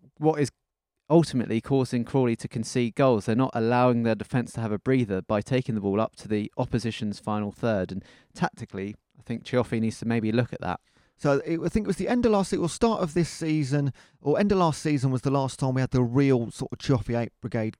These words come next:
Speaker 2: coming out, okay? And I was on board with that as well. I was in the Cioffi eight camp, absolutely was. Because we had, was it three wins in twenty-three? It was a horrific
Speaker 1: Something shocking
Speaker 2: stat.
Speaker 1: like that.
Speaker 2: Yeah, and people stood by him, and that's absolutely fine, but it was about eighty percent out. And then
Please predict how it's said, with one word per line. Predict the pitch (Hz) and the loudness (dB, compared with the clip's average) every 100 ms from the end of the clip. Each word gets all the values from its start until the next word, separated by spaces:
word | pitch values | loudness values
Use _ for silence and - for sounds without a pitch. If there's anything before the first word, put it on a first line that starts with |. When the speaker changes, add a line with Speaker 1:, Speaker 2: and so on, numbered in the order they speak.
| _ - | _ -6
Speaker 2:
coming | 117 107 | -2 -2
out, | 101 - _ | -4 -8 _
okay? | - 113 131 - | -6 -6 -6 -4
And | 240 | 0
I | |
was | 240 165 | 2 2
on | 139 | 4
board | 151 127 | 4 4
with | |
that | 117 | 0
as | 113 | -2
well. | 113 | -2
I | 156 | -2
was | 135 | -2
in | |
the | 135 | -4
Cioffi | - 131 107 | -4 -6 -4
eight | 104 | -6
camp, | 127 113 | -6 -6
absolutely | 135 - 123 113 131 | -6 -8 -6 -4 -2
was. | 143 - - - - - | -2 -4 -12 -20 -20 -8
Because | 156 165 151 | 0 2 2
we | 165 | 2
had, | 160 139 _ - - | 0 -2 _ -20 -12
was | 165 | -6
it | 180 | -6
three | - - 185 208 208 | -6 -2 0 0 0
wins | 185 190 196 175 | 0 0 -2 -4
in | 190 180 | -4 -6
twenty-three? | - - 170 202 196 - 196 - - 175 190 226 294 320 _ _ | -8 -2 -2 -2 -6 -6 -6 -8 -8 -2 0 0 -2 -6 _ _
It | 170 | -2
was | 165 147 | 0 0
a | 135 - | -2 -4
horrific | - - 165 165 180 | -14 -4 4 6 6
Speaker 1:
Something | 214 277 190 170 | 4 2 2 0
shocking | - - | -2 0
Speaker 2:
stat. | 180 135 | 2 2
Speaker 1:
like | |
that. | 98 110 | 0 0
Speaker 2:
Yeah, | 156 | 0
and | 180 | 2
people | 269 285 254 | 0 0 0
stood | - 165 | -2 0
by | 147 170 | 2 2
him, | |
and | 185 | 0
that's | 190 190 | -4 -6
absolutely | - - 165 | -6 -6 -6
fine, | 143 123 | 0 0
but | 147 | 2
it | 185 | 0
was | 175 | 0
about | 190 - | 0 2
eighty | 214 - | 0 0
percent | - 170 160 - | -4 -2 -2 -2
out. | 143 - _ _ _ _ _ - | -2 -4 _ _ _ _ _ -2
And | |
then | 139 | 0